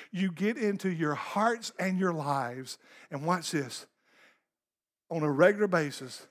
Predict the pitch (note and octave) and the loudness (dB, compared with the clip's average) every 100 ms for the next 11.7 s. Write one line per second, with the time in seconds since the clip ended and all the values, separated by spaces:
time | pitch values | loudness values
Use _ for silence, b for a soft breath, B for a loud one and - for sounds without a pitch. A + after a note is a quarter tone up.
0 | - D3+ B2 - E3+ F3 F#3 E3 C#3+ F3+ | -10 -6 -4 0 2 2 0 -4 -2 -4
1 | D3 C3+ C3+ C#3+ C#3 C#3+ B2+ A#2 - _ | -4 -8 -6 -2 0 0 -4 -10 -18 _
2 | _ _ _ _ _ C#3+ C#3 C3+ C#3 D3 | _ _ _ _ _ -6 -6 -4 -6 -4
3 | C3 B2 A#2+ A#2 - - _ _ _ _ | -4 -6 -12 -14 -20 -20 _ _ _ _
4 | _ _ _ _ _ _ _ _ _ _ | _ _ _ _ _ _ _ _ _ _
5 | _ _ _ - D#3 E3 E3+ E3+ D3+ D#3+ | _ _ _ -4 2 4 4 4 4 2
6 | E3+ D#3+ F3 D#3+ D3+ C3 B2+ D#3+ D#3+ D#3 | 2 0 -4 -4 -6 -6 -2 0 0 0
7 | D#3 C#3 C#3+ B2 F#3+ G3+ G3+ G3+ F#3 - | -2 -2 -6 -2 0 0 0 0 -2 -8
8 | b b b B2+ C3+ E3+ F3 F3 E3 _ | b b b -6 0 0 0 -4 -6 _
9 | _ _ _ - D3 C3 - - - - | _ _ _ -10 -8 -8 -12 -12 -12 -14
10 | _ _ _ _ _ _ _ _ _ _ | _ _ _ _ _ _ _ _ _ _
11 | _ _ _ - D#3 F#3 | _ _ _ 0 2 2